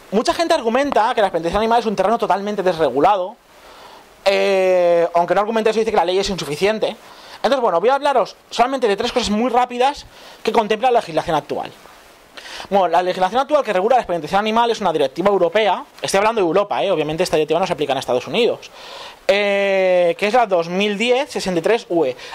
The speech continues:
aunque la normativa estadounidense es muy parecida y en otros países también es muy parecida. Pero bueno, esta normativa europea, que es muy completa y muy extensa,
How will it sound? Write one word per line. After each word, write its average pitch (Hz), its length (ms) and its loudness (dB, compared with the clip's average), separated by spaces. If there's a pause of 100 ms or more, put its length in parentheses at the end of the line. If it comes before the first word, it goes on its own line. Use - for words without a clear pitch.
aunque 208 240 0
la 196 60 2
normativa 202 440 0
estadounidense 233 520 0
es 214 60 -6
muy 196 120 -2
parecida 202 420 0
y 208 60 -4
en 170 60 -4
otros 175 120 -6
países 190 220 -2
también 170 220 -2
es 151 80 -4
muy 156 100 -2
parecida. 139 420 0 (500)
Pero 214 120 2
bueno, 214 100 2
esta 254 140 -2
normativa 285 300 0
europea, 214 520 2 (800)
que - 80 -4
es 196 80 -2
muy 233 140 0
completa 185 680 0
y 147 100 -6
muy 180 180 0
extensa, 226 580 -2